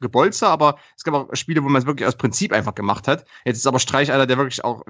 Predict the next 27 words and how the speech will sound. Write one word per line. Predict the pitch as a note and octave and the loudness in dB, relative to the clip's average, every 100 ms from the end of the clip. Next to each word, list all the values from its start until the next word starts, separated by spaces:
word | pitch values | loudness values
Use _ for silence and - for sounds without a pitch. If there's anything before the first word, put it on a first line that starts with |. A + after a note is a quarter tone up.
| A2+ | -10
einfach | - B2+ C3 | -2 0 0
so | B2 | 2
das | C3+ | 2
mal | C3+ B2 | 2 2
dann | B2 A#2+ A2 | 2 0 -2
macht, | E2 C3 - - | 0 0 0 -2
weil | A2+ | 0
er | A2+ | 0
davon | A2+ B2+ | -2 -2
überzeugt | A#2+ G#2 - C3 - | -2 -4 -2 -2 -2
ist. | G#2+ - _ - _ _ | -10 -12 _ -20 _ _
Ähm, | G#2 G2+ G2+ G2+ G2 | 0 2 2 0 -6
und | A2+ A2 F2+ | -4 -4 -4
auch | G2+ | -2
wenn's | A#2+ A2+ | 0 0
dann | A#2 | 0
schief | G#2 E3 D#3+ | 0 -2 -2
geht, | - A2+ G2+ | 0 0 0
aber | A2 | 0
der | A2+ | 2
ist | B2+ | 2
auch | A#2+ | 2
in | |
einer | A2 A#2 | 0 0
besonderen | A2 B2 B2 A2 | 0 2 2 0
Situation, | A#2 A2 G#2 - | 0 0 0 0
wie | C3+ | 0